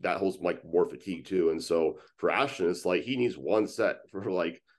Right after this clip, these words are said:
for, for, or stimulus to really push things, and then everything else is just like, okay, a little bit of volume, just get some more skill practice. And because it's still heavy, like, you can still make lots of progress. This kind of goes back to the whole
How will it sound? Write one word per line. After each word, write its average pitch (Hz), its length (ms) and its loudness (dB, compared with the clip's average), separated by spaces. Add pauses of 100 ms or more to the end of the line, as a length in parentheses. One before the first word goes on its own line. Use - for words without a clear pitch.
(160)
for, 87 160 0
for, 85 180 2
or 85 120 0
stimulus 98 400 2
to 87 80 -8
really 90 200 0
push 123 300 -2
things, 82 320 -4
and 90 100 -4
then 80 80 -2
everything 90 280 0
else 90 180 0
is - 40 -18
just - 220 -4
like, 82 220 2
okay, 85 360 2
a - 460 -10
little 123 140 4
bit 104 100 6
of 92 60 -6
volume, 95 460 4
just 87 200 -4
get 92 140 -4
some 87 140 -6
more 85 320 0 (160)
skill - 260 -2
practice. 85 320 -2
And 85 80 -10
because 104 200 0
it's 85 200 -4
still 92 240 0
heavy, 78 500 -6 (480)
like, 82 380 0
you 95 300 -6
can 85 360 2
still 101 400 2
make 85 300 -4
lots 82 180 -2
of 82 100 -6
progress. 87 300 0
This 90 140 -8
kind 92 160 -2
of 87 60 -2
goes 85 140 0
back 85 240 -2
to 85 120 -4
the 80 140 0
whole 78 260 0